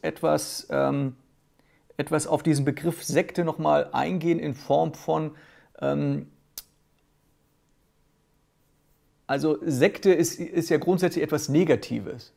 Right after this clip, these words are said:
würde ich mal so sagen. Und, äh, der Sektenbegriff, äh, den möchte natürlich keiner auf sich angewendet haben. Und, äh, deswegen habe ich mal, und zum Schluss werde ich darüber sprechen, das Gegenteil einer Sekte definiert.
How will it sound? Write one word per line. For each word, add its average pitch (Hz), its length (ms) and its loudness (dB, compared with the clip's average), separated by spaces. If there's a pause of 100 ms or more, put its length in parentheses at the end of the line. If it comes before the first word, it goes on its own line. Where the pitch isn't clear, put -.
würde 123 160 -4
ich 107 80 -8
mal 123 120 -6
so 117 60 -8
sagen. 110 400 -10
Und, 143 400 -6
äh, 131 280 4 (480)
der 135 120 2
Sektenbegriff, 156 1040 4 (500)
äh, 147 180 4
den 143 160 4
möchte 165 260 4
natürlich 165 380 -2
keiner 165 320 -2
auf 151 100 -6
sich - 220 -8
angewendet 123 720 -2
haben. - 240 -10 (960)
Und, 139 380 -4
äh, 135 280 2 (160)
deswegen 151 380 0
habe 202 140 0
ich 175 120 -4
mal, 156 360 0 (920)
und 139 140 -4
zum 143 100 -6
Schluss 180 240 0
werde 160 100 2
ich 143 60 0
darüber 143 240 4
sprechen, 147 400 -4
das 131 240 -2
Gegenteil 170 520 0
einer 117 220 -2
Sekte 113 320 -6
definiert. 117 720 -6